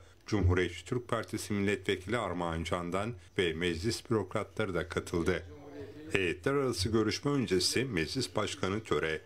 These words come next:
Cumhuriyet Meclisi Hukuk, Siyasi İşler ve Dış İlişkiler Komitesi Başkanı Öztürk'le Türkiye Büyük Millet Meclisi Dışişleri Komisyonu Başkanı Oktay basın açıklamalarda bulundular.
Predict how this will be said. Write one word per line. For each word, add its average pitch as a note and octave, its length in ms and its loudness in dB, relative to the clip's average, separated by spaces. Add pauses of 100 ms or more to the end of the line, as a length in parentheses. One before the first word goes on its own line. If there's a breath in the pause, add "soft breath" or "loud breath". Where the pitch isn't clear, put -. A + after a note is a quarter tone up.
(160)
Cumhuriyet F2 600 0
Meclisi F#2 320 2
Hukuk, G#2+ 320 0
Siyasi D#2 480 0
İşler G#2 380 0
ve G2+ 100 0
Dış F#2+ 200 -2
İlişkiler F2+ 420 0
Komitesi F2 580 0
Başkanı F2 480 0
Öztürk'le E2+ 640 -2 (320 loud breath)
Türkiye F2+ 440 -4
Büyük E2+ 280 0
Millet F#2 340 -2
Meclisi F#2+ 320 -2
Dışişleri F#2 520 -2
Komisyonu E2 520 -2
Başkanı F#2+ 500 -2
Oktay E2+ 480 -2
basın F2+ 280 0
açıklamalarda F#2+ 760 -2
bulundular. E2 580 0